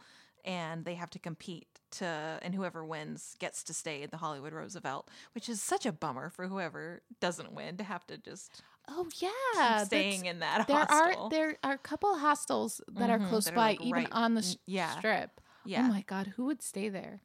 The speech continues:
Speaker 1: I don't know that. I've only ever walked past the door and gone, "Oh, those poor souls."
Speaker 2: I wa-, I, I wonder how cheap. It must be really cheap then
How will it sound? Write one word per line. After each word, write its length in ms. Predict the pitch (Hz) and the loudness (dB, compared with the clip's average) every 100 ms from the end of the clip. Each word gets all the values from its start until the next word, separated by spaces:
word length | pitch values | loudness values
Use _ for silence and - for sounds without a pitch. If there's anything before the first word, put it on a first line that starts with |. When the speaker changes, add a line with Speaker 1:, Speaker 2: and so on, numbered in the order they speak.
| _ | _
Speaker 1:
I 160 | - 190 | -6 -4
don't 280 | 180 165 160 | -4 -4 -4
know 180 | 160 147 | -6 -6
that. 200 | 156 - _ - | -10 -12 _ -10
I've 300 | 170 180 180 | -6 -6 -4
only 260 | 185 185 | -4 -4
ever 180 | 175 170 | -4 -4
walked 260 | 160 160 - | -6 -6 -6
past 280 | 170 170 | -8 -8
the 80 | - | -12
door 460 | 156 156 156 151 147 | -10 -8 -6 -8 -10
and 320 | - 175 170 175 | -12 -14 -14 -14
gone, 280 | - 180 160 | -12 -10 -10
"Oh, 160 | - 175 - _ _ _ | -12 -14 -14 _ _ _
those 160 | 180 | -20
poor 240 | - - 202 | -20 -20 -18
souls." 540 | - - - - - - | -18 -20 -20 -20 -20 -18
Speaker 2:
I 120 | 190 226 | -18 -10
wa-, 140 | 226 - | -10 -8
I, 180 | 208 226 _ - _ _ _ | -8 -8 _ -20 _ _ _
I 40 | 202 | -6
wonder 200 | 220 262 | -6 -2
how 160 | 302 | -2
cheap. 220 | 240 - - | -4 -6 0
It 60 | |
must 220 | 233 233 | 0 0
be 120 | - 202 | -6 -8
really 340 | 202 180 170 | -6 -6 -6
cheap 300 | - - - | -8 -12 -14
then 260 | - - | -12 -10